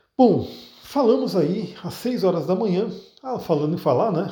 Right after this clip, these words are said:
A Lua em Virgem faz um bom aspecto, faz um trígono com Mercúrio em Capricórnio. Então, primeiramente, essa quinta-feira pode ser muito produtiva, né? Podemos ter aí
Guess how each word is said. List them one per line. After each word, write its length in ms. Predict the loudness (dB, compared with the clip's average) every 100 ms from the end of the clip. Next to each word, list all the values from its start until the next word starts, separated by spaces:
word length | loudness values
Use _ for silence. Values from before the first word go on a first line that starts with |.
| -4
A 100 | -2
Lua 340 | 0 0 2
em 80 | 0
Virgem 480 | -2 -4 -4 -6 -10
faz 340 | -8 -6 -6
um 100 | -6
bom 200 | -4 -4
aspecto, 440 | -4 -6 -6 -6 -6
faz 220 | -4 -4
um 80 | -6
trígono 400 | -6 -4 -2 -4
com 120 | -2
Mercúrio 380 | -2 -2 -6 -8
em 40 |
Capricórnio. 800 | -8 -12 -12 -4 0 0 0 -6 -12 -20 -20 -20 _ _
Então, 200 | -6 -4
primeiramente, 500 | -4 -4 -2 0 -2
essa 160 | -4 -8
quinta-feira 720 | -8 -6 -8 -2 2 2 2
pode 260 | -6 -8 -6
ser 120 | -6
muito 220 | -6 -10
produtiva, 920 | -6 -2 -2 -4 -8 -6 -4 -6 -10 -14 _ _ _
né? 100 | -12
Podemos 420 | -6 -2 -2 -2
ter 160 | -2 0
aí 320 | 0 -2 -6